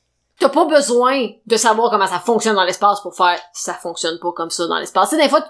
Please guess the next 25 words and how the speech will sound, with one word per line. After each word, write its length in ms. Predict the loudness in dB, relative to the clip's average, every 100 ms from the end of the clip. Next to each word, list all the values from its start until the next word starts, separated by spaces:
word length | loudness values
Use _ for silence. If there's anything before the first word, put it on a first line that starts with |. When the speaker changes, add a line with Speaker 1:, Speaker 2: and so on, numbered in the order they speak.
| _ _ _ _
Speaker 2:
comme 160 | -2 0
si 160 | 0
t'as 180 | 0 0
certaines 400 | 0 -2 -2 0
connaissances, 640 | 0 0 0 0 -2 -8 -6
mettons, 440 | -6 -2 -4 -4
tu 100 | -8
sais, 260 | -2 -2 -2
comme 380 | 0 0 0 -6 -14 _ _
whatever, 600 | -2 0 0 0 0 -2 -10 _
puis 180 | -4 0
que 60 | 0
t'écoutes 220 | 0 0
un 100 | -2
film, 420 | 2 2 2 -4 -8 _ _ _ _
on 140 | 2
peut 120 | 4 4
être 100 | 4
berné 260 | 0 -2
facilement 480 | 0 -2 -2 0 0
parce 140 | -2 -6
qu'on 80 |
sait 140 | -2 2
pas 140 | 2 2
exactement 580 | -4 -6 -2 -2 -2